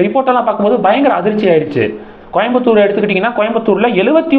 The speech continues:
ஒரு விழுக்காடு வாக்குகள் பதிவாயிருக்கு அப்படின்னு ஏழு மணி நிலவரப்படி சொன்னாங்க. எழுபத்தி ஒரு பர்சன்டேஜ் அப்படின்னா கோயம்புத்தூர் வரலாற்றிலேயே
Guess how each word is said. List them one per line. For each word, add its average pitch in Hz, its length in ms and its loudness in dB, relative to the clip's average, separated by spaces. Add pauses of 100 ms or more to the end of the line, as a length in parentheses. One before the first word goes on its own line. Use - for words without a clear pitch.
ஒரு 214 200 0
விழுக்காடு 220 440 2
வாக்குகள் 196 380 0
பதிவாயிருக்கு 175 520 2 (140)
அப்படின்னு 170 340 0 (760)
ஏழு 240 180 2
மணி 214 240 0
நிலவரப்படி 185 560 0
சொன்னாங்க. 160 340 -2 (240)
எழுபத்தி 208 360 0
ஒரு 175 160 2
பர்சன்டேஜ் 202 440 0
அப்படின்னா 175 360 0
கோயம்புத்தூர் 196 480 0
வரலாற்றிலேயே 190 640 0